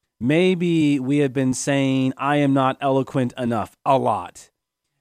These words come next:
Maybe we have simply said, like Moses, "I just don't want to do it," a lot, <laughs> okay? Repent. Huh? Moses certainly did. This is at the heart of the gospel,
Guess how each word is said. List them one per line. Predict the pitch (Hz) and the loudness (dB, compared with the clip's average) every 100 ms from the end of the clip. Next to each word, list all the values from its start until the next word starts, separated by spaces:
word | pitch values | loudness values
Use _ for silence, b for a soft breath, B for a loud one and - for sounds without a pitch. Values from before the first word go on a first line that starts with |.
| _ | _
Maybe | 123 170 190 180 | 0 4 4 4
we | 156 160 | 4 4
have | 143 151 | 2 0
simply | - 165 160 156 | 0 -2 2 0
said, | 143 175 156 | 2 4 4
like | 143 143 139 | 4 2 2
Moses, | 151 151 147 147 - | 2 4 2 -2 4
"I | 185 | 4
just | 170 180 | 4 2
don't | 185 180 | 4 4
want | 170 170 170 | 6 4 4
to | 175 | 0
do | 139 214 175 | 0 2 2
it," | - | 2
a | 165 | 4
lot, | 151 131 107 - - | 6 4 2 0 0
<laughs> | |
okay? | 160 151 147 b b b _ _ | 2 2 0 b b b _ _
Repent. | 139 139 135 104 - - _ _ _ _ _ _ _ | -10 -8 -10 -10 -14 -20 _ _ _ _ _ _ _
Huh? | 123 127 117 _ _ _ _ _ _ | -12 -12 -14 _ _ _ _ _ _
Moses | 120 135 113 101 | -6 -4 -4 -10
certainly | - - 110 98 95 85 | -12 -16 -14 -12 -12 -12
did. | 95 87 87 _ _ _ _ _ _ _ | -12 -12 -14 _ _ _ _ _ _ _
This | 139 139 | -8 -6
is | 127 - | -8 -8
at | 123 | -10
the | 120 | -10
heart | - - 160 165 - | -10 -8 -4 -4 -4
of | 143 123 | -10 -8
the | |
gospel, | - 107 82 - - _ | -6 -6 -8 -16 -20 _